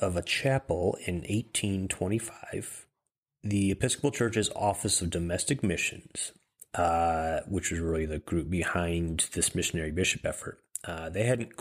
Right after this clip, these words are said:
they actually hadn't, uh, created these missionary bishop, uh, uh, group yet. They did have missionary priests still, at, still at this time, or by this time at least. Uh, Reverend Richard Cadle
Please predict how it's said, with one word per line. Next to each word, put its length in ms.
they 200
actually 360
hadn't, 360
uh, 340
created 680
these 400
missionary 500
bishop, 500
uh, 520
uh, 400
group 320
yet. 400
They 80
did 160
have 180
missionary 460
priests 420
still, 300
at, 240
still 220
at 80
this 160
time, 300
or 100
by 180
this 160
time 240
at 100
least. 440
Uh, 320
Reverend 360
Richard 360
Cadle 540